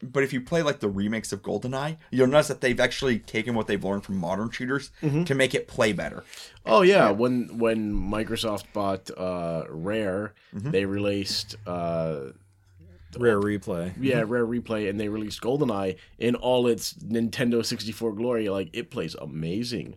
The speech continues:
Speaker 1: Yeah.
Speaker 3: Yeah.
Speaker 2: on a dual stick controller,
Speaker 1: Mm-hmm.
Speaker 2: like a, like an Xbox controller. It's great.
Speaker 3: Yeah.
Speaker 1: Yeah.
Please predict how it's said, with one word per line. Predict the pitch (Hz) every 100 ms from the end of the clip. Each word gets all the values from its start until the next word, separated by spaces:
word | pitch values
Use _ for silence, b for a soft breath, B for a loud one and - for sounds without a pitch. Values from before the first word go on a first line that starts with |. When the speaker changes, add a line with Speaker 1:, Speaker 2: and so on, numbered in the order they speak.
| -
Speaker 1:
Yeah. | 113
Speaker 3:
Yeah. | 82 76
Speaker 2:
on | 104 101
a | 92
dual | 82 104 98
stick | - 92 87 -
controller, | 90 82 104 117 92
Speaker 1:
Mm-hmm. | 95
Speaker 2:
like | 80
a, | 73 -
like | 82 80
an | 82
Xbox | 104 - 95 87
controller. | 92 85 76 67
It's | 95 -
great. | - 78 113 - -
Speaker 3:
Yeah. | 101
Speaker 1:
Yeah. | 90